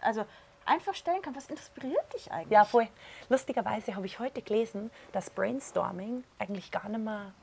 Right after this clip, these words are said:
Speaker 2: aktuell ist. Also man soll nicht mehr brainstormen, man soll, weil du dich dann halt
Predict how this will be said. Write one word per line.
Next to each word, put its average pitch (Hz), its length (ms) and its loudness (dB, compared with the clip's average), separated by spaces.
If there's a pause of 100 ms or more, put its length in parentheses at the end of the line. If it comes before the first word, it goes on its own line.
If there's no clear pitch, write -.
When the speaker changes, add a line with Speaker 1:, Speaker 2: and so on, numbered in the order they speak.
Speaker 2:
aktuell - 420 -6
ist. 165 220 -14
Also 160 120 -2
man 165 140 -2
soll 214 200 -2
nicht 233 140 -4
mehr 175 120 -14
brainstormen, 277 580 -4 (400)
man 180 140 -2
soll, 208 280 -2 (100)
weil 190 260 -2
du 220 180 -8
dich 208 160 -6
dann 202 180 -4
halt 196 140 -6